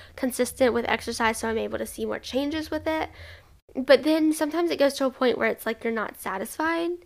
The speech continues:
because you know you could be better. But then if that viewpoint of you looking at your body turns critical,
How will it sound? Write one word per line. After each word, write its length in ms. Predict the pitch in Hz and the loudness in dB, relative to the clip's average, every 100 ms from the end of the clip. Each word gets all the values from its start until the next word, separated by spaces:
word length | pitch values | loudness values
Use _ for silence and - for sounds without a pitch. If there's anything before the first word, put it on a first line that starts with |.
| - - _ - | -20 -20 _ -6
because 320 | 254 269 233 | 0 0 2
you 80 | 233 | 2
know 100 | 220 | 2
you 160 | 226 | 0
could 180 | 220 214 | -8 -10
be 200 | 214 196 | -10 -8
better. 540 | 175 185 226 247 262 - _ - - | -6 -2 -2 -2 -6 -12 _ -20 0
But 180 | 262 - | 0 6
then 500 | 262 254 247 240 - - | 8 8 6 4 0 2
if 120 | 262 247 | 0 4
that 240 | 240 208 | 2 2
viewpoint 680 | 233 277 - 247 240 226 - _ 226 | 0 -2 0 2 4 2 0 _ -4
of 120 | 233 | -2
you 120 | 233 | -2
looking 220 | 233 240 | 0 0
at 60 | 226 | 0
your 100 | 214 | -2
body 240 | 220 214 | -4 -6
turns 320 | 214 214 196 | -6 -8 -8
critical, 720 | - - 320 311 202 180 - | -8 -2 -2 -2 -4 -4 -6